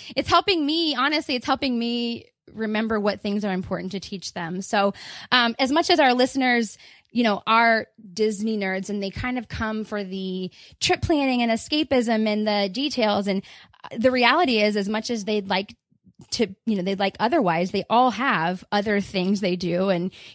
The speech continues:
Speaker 2: you know, um, either jobs or responsibilities at home. So I know that they are going to just get so much from you. So I'm excited to share you with anybody that might not know them, but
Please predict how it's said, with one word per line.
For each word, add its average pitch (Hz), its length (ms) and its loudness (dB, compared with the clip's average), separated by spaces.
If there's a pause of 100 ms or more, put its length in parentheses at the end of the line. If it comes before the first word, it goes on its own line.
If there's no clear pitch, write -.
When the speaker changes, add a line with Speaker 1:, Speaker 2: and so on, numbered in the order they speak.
Speaker 2:
you 220 80 2
know, 190 320 2
um, 175 400 -2 (260)
either 208 280 -2
jobs 185 500 2
or 180 400 0 (540)
responsibilities 196 800 2
at 180 60 -4
home. 180 340 -2
So 214 100 -2
I 202 80 2
know 226 320 4
that 214 140 -4
they 196 160 -2
are 185 160 0
going 180 320 0
to 180 500 -2 (460)
just 202 280 -2
get - 160 -4
so - 180 0
much 180 220 2
from 185 100 -2
you. 175 140 0
So 196 120 -4
I'm 196 60 0
excited 254 560 0
to 269 120 0
share 233 280 -2
you 240 240 2
with 254 160 2
anybody 240 280 2
that 208 100 -6
might 214 120 -4
not 208 140 0
know 262 180 2
them, 262 200 2
but 381 520 0